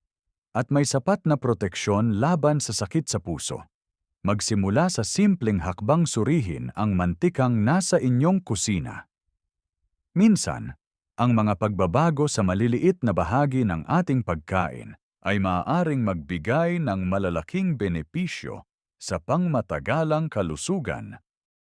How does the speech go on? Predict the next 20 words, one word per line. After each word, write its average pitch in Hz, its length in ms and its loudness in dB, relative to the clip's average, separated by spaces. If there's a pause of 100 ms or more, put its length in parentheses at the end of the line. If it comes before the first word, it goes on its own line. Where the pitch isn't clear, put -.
(320)
Kung 120 160 6
nakatulong 185 640 6
sa 123 160 4
inyo 131 320 8
ang 123 160 6
impormasyon 160 960 6
sa 110 160 2
video 139 320 4
na 131 160 6
ito, 69 320 -2 (320)
huwag 175 320 6
kalimutang 170 640 6
i-like 117 480 2
at 131 240 2
i-share 113 800 4
sa - 160 0
kapwa 196 400 4
senior. 101 640 4 (480)
I-comment 113 720 4
ang 92 240 2